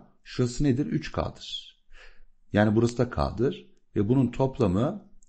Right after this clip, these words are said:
yirmidir. O zaman dört K yirmi ise K'sı kaç geldi? Beş geldi. Şuradaki üçgeni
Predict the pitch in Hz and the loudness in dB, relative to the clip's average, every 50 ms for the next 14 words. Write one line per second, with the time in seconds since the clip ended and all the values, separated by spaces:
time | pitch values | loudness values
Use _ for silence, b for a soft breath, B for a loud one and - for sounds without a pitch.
0 | - - 92 95 104 123 127 123 123 110 - - - - - - - - - - | -14 -8 -2 4 6 6 6 6 4 2 0 -2 -8 -12 -12 -16 -16 -8 -4 -2
1 | 110 120 131 123 120 104 117 127 143 139 139 - - 110 101 98 104 107 113 123 | 0 2 2 2 2 2 2 2 0 0 -2 0 4 4 6 6 6 4 4 4
2 | 117 - 95 87 - - 104 104 107 - - - 151 143 143 - - 95 107 113 | 2 0 -2 -4 -2 -2 -2 -2 -2 -2 -2 -2 -2 -2 -2 -4 -4 -2 0 0
3 | 107 110 123 127 120 - - - 69 67 67 67 73 92 120 170 185 - b b | 2 2 2 2 0 -2 -4 -4 -4 -2 -2 -4 -2 -2 -4 -4 -6 -10 b b
4 | b b b b b b b b - - 156 147 143 135 139 - 92 - - - | b b b b b b b b -2 0 0 2 2 0 0 -2 -4 -4 -2 0
5 | 117 110 107 107 117 139 180 - | 0 2 2 2 2 0 -2 -4